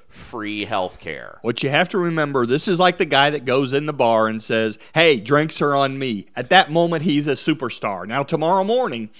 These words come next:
Speaker 2: he's broke. People are hungover, and now
Speaker 1: <laughs>
Speaker 2: we're expecting you to pay the piper.
Speaker 1: And, and, and, and just, I don't know. I, I'm, I'm not that smart,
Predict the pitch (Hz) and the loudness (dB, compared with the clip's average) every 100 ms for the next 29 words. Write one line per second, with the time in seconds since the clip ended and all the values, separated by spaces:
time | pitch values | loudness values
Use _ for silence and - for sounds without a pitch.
0 | - - - 196 196 175 165 180 180 - | -20 -20 -4 -2 0 6 8 8 4 -18
1 | - - - - - - - 196 208 190 | -20 -20 -20 -20 -20 -10 -2 0 4 4
2 | 165 170 165 156 151 165 160 - 127 131 | 4 2 0 -2 0 -4 -4 -10 -10 -6
3 | 135 139 143 143 135 - 262 254 294 - | -4 -4 -2 -2 -4 -4 -4 2 0 2
4 | 143 135 131 - 180 160 160 165 147 - | 2 2 0 2 2 2 -4 -2 -2 -2
5 | - 143 143 139 123 120 104 101 - 131 | 0 0 0 -2 -2 -4 -6 -12 -12 -12
6 | - 190 190 185 170 185 170 190 190 185 | -8 -6 -6 -6 -6 -8 -6 -8 -8 -14
7 | - 214 - - - - - - - - | -12 -14 -14 -20 -20 -20 -20 -20 -20 -20
8 | - - - - - - - - 294 - | -20 -20 -14 -12 -12 -14 -18 -18 -18 -18
9 | - - - - - - - - - 80 | -20 -20 -20 -20 -20 -20 -20 -20 -20 -14
10 | 95 87 60 - - 113 135 139 - 165 | -10 -10 -14 -18 -14 -12 -12 -16 -2 -2
11 | 180 175 208 220 214 175 143 - 98 53 | -2 -6 -2 -2 0 -4 -6 -10 -14 -16